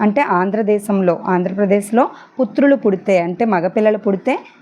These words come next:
స్మైల్, స్మైల్ ఇస్తారు పేరెంట్స్ అనుకోండి. అందరూ కూడా మగపిల్లాడు అనగానే స్మైల్ ఇస్తారు కాబట్టి ఆంధ్రపుత్ర శతకం వచ్చి ఇస్మాయిల్, స్మైల్. ఓకే, ఇది మనకి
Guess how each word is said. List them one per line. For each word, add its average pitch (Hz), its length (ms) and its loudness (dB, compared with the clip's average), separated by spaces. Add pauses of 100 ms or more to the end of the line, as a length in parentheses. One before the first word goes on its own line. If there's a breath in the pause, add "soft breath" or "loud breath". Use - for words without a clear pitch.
(380)
స్మైల్, 226 480 2
స్మైల్ 202 440 2
ఇస్తారు 196 680 0
పేరెంట్స్ 185 460 0
అనుకోండి. 165 440 -2 (260 loud breath)
అందరూ 185 260 0
కూడా 226 220 -2
మగపిల్లాడు 208 560 0
అనగానే 202 360 0
స్మైల్ 196 360 0
ఇస్తారు 208 320 -4
కాబట్టి 185 580 -2 (460 loud breath)
ఆంధ్రపుత్ర 208 680 -2 (360)
శతకం 214 340 0
వచ్చి 202 280 -2
ఇస్మాయిల్, 180 800 -2
స్మైల్. 170 580 -2 (260)
ఓకే, 208 300 -2 (340 loud breath)
ఇది 208 320 0
మనకి 190 380 0